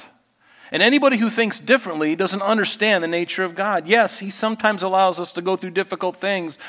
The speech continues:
but there's more reasons why we have to go through difficult things than for him just to ruin our fun. No, he's building your character.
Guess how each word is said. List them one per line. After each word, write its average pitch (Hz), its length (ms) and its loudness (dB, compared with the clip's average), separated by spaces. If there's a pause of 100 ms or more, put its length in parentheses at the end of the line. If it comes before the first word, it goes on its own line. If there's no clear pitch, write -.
but 156 140 -2
there's 175 180 0
more 196 300 2
reasons 151 760 0 (220)
why 180 240 6
we 180 140 4
have 180 120 2
to 170 60 -2
go 170 180 0
through 214 200 -2
difficult 151 460 -2
things 143 340 -4
than 147 360 -2 (120)
for 151 100 0
him 180 160 0
just 165 180 -2
to 151 60 -2
ruin 165 340 0
our 156 140 2
fun. 151 400 0
No, 170 240 2
he's 180 200 -6
building 196 400 2
your 156 100 0
character. 160 840 0